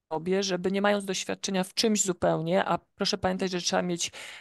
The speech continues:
e, tak jak tutaj też nasi kan-, nasi absolwenci mówili, e, no, doświadczenie i w zarządzaniu projektami, czyli w jakiejś dziedzinie już trzeba zgromadzić pewien, e, e, zasób,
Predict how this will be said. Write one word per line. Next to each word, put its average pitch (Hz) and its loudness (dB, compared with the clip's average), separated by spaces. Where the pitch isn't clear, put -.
e, 165 4
tak - -4
jak - -4
tutaj 175 0
też - 0
nasi 175 0
kan-, 170 -2
nasi 175 4
absolwenci 190 2
mówili, 185 2
e, 170 8
no, 190 4
doświadczenie 196 0
i 185 -6
w 196 -6
zarządzaniu 190 0
projektami, 185 0
czyli 196 -4
w 190 4
jakiejś 196 2
dziedzinie 208 2
już 185 0
trzeba 185 2
zgromadzić 196 -2
pewien, 180 0
e, 160 -2
e, 165 0
zasób, 185 2